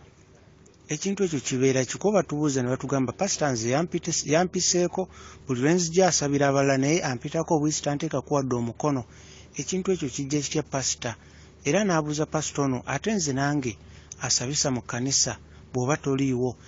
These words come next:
nnyinza ntya okukola ekintu ng'ekyo, ne nkola deliverance, ne nsabira abantu,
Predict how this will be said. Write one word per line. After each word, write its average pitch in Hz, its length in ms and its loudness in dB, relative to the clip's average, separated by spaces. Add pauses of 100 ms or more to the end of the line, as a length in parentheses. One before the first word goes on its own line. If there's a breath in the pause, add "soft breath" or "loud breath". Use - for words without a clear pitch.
(120)
nnyinza 185 380 2
ntya 190 220 0
okukola 160 300 -2
ekintu 151 380 -4
ng'ekyo, 151 520 0 (120)
ne 135 140 -10
nkola 143 260 -2
deliverance, 135 720 0
ne 135 120 -4
nsabira 151 460 2
abantu, 139 460 0